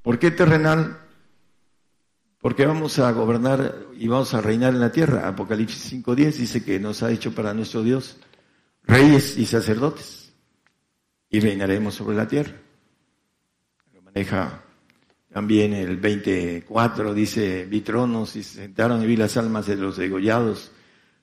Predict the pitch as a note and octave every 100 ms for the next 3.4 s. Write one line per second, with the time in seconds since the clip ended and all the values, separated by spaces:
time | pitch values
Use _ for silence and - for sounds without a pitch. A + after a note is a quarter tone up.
0 | _ A2 A2 G#2 G#2+ A#2+ A2+ A#2+ A#2+ G#2+
1 | F#2+ F#2 - - _ _ _ _ - G#2+
2 | D#3+ D3 C#3+ A2+ B2+ A#2 G2 B2 B2+ B2
3 | C3+ C#3 C#3+ -